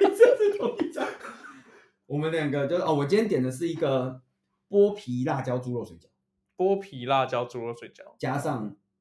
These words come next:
Speaker 1: 红烧牛腱蛋花汤。
Speaker 2: 加上红烧牛腱蛋花汤。
Speaker 1: 对，然后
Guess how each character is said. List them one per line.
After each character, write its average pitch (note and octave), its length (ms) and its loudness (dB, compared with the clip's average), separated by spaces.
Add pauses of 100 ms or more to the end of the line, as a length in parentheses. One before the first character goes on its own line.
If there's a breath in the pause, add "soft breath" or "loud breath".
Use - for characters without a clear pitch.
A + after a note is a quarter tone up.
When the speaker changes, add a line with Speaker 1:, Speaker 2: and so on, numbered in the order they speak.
(520)
Speaker 1:
红 C3 360 -2
烧 D#3+ 440 -4
牛 A#2 180 -2
腱 A#2 180 -6
蛋 G#2 180 -8
花 G2 140 -8
汤。 F2 300 -16 (300)
Speaker 2:
加 C#3 180 -2
上 C#3 240 -6
红 C#3 320 -8
烧 F3 300 6
牛 C3+ 200 -2
腱 C3+ 280 -4
蛋 C3 200 0
花 B2 200 -4
汤。 A2 380 -12
Speaker 1:
对， - 340 -10
然 A#2+ 140 -12
后 C#3 500 -4